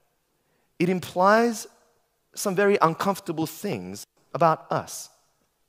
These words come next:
It implies that we need saving. It implies that you and I are in some kind of danger.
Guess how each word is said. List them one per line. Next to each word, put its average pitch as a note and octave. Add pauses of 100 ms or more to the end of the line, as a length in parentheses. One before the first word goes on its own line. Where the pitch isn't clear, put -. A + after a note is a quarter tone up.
(480)
It C3+
implies B2 (800)
that C3+
we C#3+
need C#3 (260)
saving. F#3+ (1600)
It A2
implies A2 (560)
that C3
you E3+
and C#3
I B2
are A2+
in A#2+
some C3+
kind A2
of B2+
danger. E3+